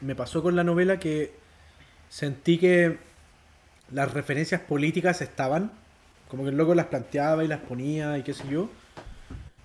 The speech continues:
pero no sentí un vínculo como real y, y potente entre estas ideas políticas que están planteadas y citadas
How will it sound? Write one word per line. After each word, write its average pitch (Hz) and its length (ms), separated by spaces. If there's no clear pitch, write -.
pero 151 240
no 180 140
sentí 185 600
un 196 260
vínculo 202 1120
como 147 480
real 139 580
y, 147 360
y 143 140
potente 196 880
entre 160 380
estas 175 300
ideas 175 240
políticas 170 460
que - 100
están - 280
planteadas 214 680
y - 60
citadas 135 640